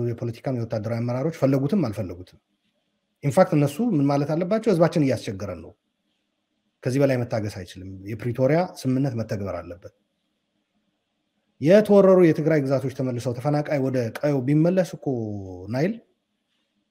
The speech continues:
ትግራይ ላይ ያለው ረሃብ በብዙ እጥፍ ይቀንሳል። እርዳታ ወደ ትግራይ ማድረስ የዓለም አቀፍ እንትኖች የሰለቻቸው እርዳታ መስጠት፣ እነሱም ፋታ ያገኛሉ። እነሱም በዚህ ነው መነገር ያለበት።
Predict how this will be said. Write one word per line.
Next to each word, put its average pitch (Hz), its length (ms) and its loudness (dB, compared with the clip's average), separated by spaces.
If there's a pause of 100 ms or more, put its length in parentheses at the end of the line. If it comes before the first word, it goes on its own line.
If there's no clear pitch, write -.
(200)
ትግራይ 165 240 2
ላይ 175 100 4
ያለው 170 280 2
ረሃብ 165 320 -2
በብዙ 156 380 0 (140)
እጥፍ - 320 -6
ይቀንሳል። 104 460 -10 (1000)
እርዳታ 170 420 4
ወደ 151 180 4
ትግራይ 151 320 0
ማድረስ 160 380 -2 (120)
የዓለም 131 320 -4
አቀፍ 135 280 -8
እንትኖች 170 360 -4 (440)
የሰለቻቸው 147 640 -2 (380)
እርዳታ 110 340 -4
መስጠት፣ 233 300 -4 (360)
እነሱም 175 440 -2
ፋታ 196 260 0
ያገኛሉ። 113 420 -2 (1000)
እነሱም 226 280 2
በዚህ 277 220 6
ነው 240 120 6
መነገር 156 340 0
ያለበት። 85 400 -10